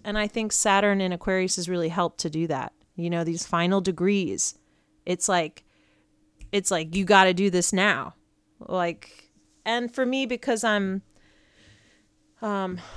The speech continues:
forty, you know, this is my fortieth year. I'm midlife. You know, this is, uh, a period for me where I'm like, "Yeah, I need to, what am I gonna commit to for the second half of this life?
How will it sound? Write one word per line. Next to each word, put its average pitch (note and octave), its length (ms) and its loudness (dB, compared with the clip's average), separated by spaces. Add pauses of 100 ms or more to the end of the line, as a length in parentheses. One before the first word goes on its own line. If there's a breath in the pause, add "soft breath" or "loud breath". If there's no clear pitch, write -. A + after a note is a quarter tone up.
(120 loud breath)
forty, B3+ 640 2 (1600 loud breath)
you G#3 120 0
know, G#3 500 2
this G3 180 -4
is G3 100 -6
my F3+ 140 -4
fortieth G#3+ 680 0
year. G3+ 420 2
I'm E3+ 420 -2
midlife. G3 880 2 (680 loud breath)
You G3 60 -8
know, G3 120 -2
this G#3+ 360 2
is, G3+ 440 4 (160)
uh, F#3 360 2
a F#3 100 -2
period G3+ 560 2
for F#3+ 240 0
me F3+ 400 0
where F3 380 0
I'm F#3 200 0
like, F3 380 -2
"Yeah, F#3 380 4 (160)
I E3+ 100 2
need G3 320 2 (120)
to, F3+ 440 0
what F#3+ 240 4
am A3 140 4
I G3+ 100 2
gonna F#3+ 240 -2
commit F3+ 360 -2
to F#3+ 160 -2
for F3+ 160 -4
the E3 100 -4
second F3+ 320 -2
half E3+ 280 -4
of D#3+ 120 -12
this D#3+ 260 -2
life? - 340 -8